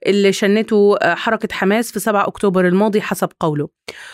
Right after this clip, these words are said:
ونتنياهو أضاف كمان لوفد من سفراء الأمم المتحدة إنه بيعتقد إن الوقت قد حان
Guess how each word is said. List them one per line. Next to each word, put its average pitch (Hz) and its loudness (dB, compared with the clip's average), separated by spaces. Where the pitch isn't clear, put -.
ونتنياهو 220 2
أضاف 240 0
كمان 262 2
لوفد 247 2
من 233 2
سفراء 226 0
الأمم 240 2
المتحدة 240 0
إنه 220 2
بيعتقد 214 -2
إن 196 2
الوقت 202 0
قد 180 0
حان 247 0